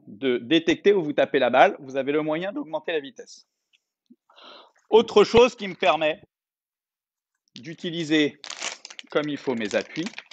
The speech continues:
et ça j'adore, force pédale, la pé-, la pédale de force. Ça c'est un peu comme votre mobilette,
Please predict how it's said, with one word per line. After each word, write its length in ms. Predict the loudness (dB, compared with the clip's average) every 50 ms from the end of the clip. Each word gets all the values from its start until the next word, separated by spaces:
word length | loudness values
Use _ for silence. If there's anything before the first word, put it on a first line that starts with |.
| -20 _ _ -20 -20 -14 -10
et 60 | -10 -6
ça 180 | -2 0 0
j'adore, 360 | 0 0 0 2 2 2 2 0 -2 -8 -12 -14 -8 -2
force 280 | 0 0 0 0 -4 -10
pédale, 380 | -6 -4 -2 -2 -2 -4 -6 -12 -12 -6 -4
la 80 | -4
pé-, 220 | -2 -2 -2 -2 -2 0 2
la 100 | 0 2
pédale 360 | 2 2 4 4 4 4 4
de 80 | 0
force. 360 | -2 -2 -4 -4 -4 -6 -14 -18 -20 -20 -20 -20 -20 _ _ _ -2 2
Ça 100 | 4 4
c'est 160 | 4 2 0
un 100 | -2 -2
peu 220 | -2 -2 -2 -2 0
comme 240 | 0 0 -2 -2
votre 160 | -2 -4 -4 -4
mobilette, 600 | -4 -6 -4 -2 2 4 4 4 2 0 -8 -20